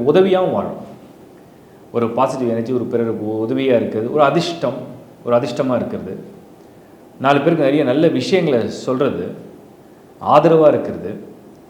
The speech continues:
ஒரு, ஒரு அவசர காலத்துல வந்து ஒரு உறுதுணையா, ஒரு அரவணைப்பா, ஒரு ஆதரிக்கிற மாதிரி இருக்கக்கூடிய சூழ்நிலைலாம் அந்த உத்திரட்டாதி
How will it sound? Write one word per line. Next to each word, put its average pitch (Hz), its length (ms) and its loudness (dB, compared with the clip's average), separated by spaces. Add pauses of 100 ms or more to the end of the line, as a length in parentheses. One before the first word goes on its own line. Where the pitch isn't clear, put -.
ஒரு, 113 540 -2
ஒரு 117 140 0
அவசர 147 320 4
காலத்துல 131 480 2
வந்து 135 140 -2
ஒரு 123 180 0
உறுதுணையா, 123 600 0
ஒரு 120 120 2
அரவணைப்பா, 120 720 0 (580)
ஒரு 117 120 4
ஆதரிக்கிற 117 500 4
மாதிரி 110 240 0
இருக்கக்கூடிய 98 420 -4 (140)
சூழ்நிலைலாம் 117 420 -4
அந்த 135 140 -8
உத்திரட்டாதி 104 360 -6